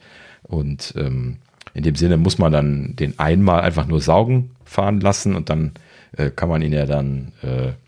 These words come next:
unter Ausschluss der Teppiche dann feucht wischen lassen. Als das noch funktioniert hat, habe ich das gemacht. Ihn hat quasi zweimal. Und deswegen habe ich auch immer in, in der Nähe gestanden, wenn er gefahren ist in unserem Fall, weil ich den sowieso dann immer administrieren musste.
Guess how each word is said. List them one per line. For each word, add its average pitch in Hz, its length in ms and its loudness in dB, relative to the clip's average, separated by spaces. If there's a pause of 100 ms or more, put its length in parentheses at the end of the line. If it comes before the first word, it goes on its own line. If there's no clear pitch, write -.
(220)
unter 71 320 -4
Ausschluss 101 480 2
der 87 140 2
Teppiche 95 440 0
dann 76 220 2
feucht 98 400 0
wischen 120 320 2
lassen. 107 340 0
Als 95 140 -4
das - 120 -4
noch 78 120 -4
funktioniert - 440 -6
hat, 80 120 -2
habe 76 100 -2
ich 76 80 -8
das - 180 -10
gemacht. 80 380 -4 (540)
Ihn - 80 -6
hat 69 180 -6
quasi - 600 -8
zweimal. 67 360 0 (180)
Und - 100 -2
deswegen 82 220 2
habe 90 140 4
ich 82 60 2
auch - 80 -2
immer 85 100 2
in, 76 260 2
in 78 160 0
der 71 100 4
Nähe 73 200 2
gestanden, 69 400 -4
wenn 73 100 0
er 69 100 0
gefahren - 360 -2
ist 69 100 -4
in 69 60 -4
unserem 71 300 -4
Fall, 67 260 -2
weil 65 140 -2
ich 73 100 -8
den 139 140 -4
sowieso - 320 0
dann 127 160 -4
immer 131 200 -6
administrieren 127 680 -4
musste. - 320 -4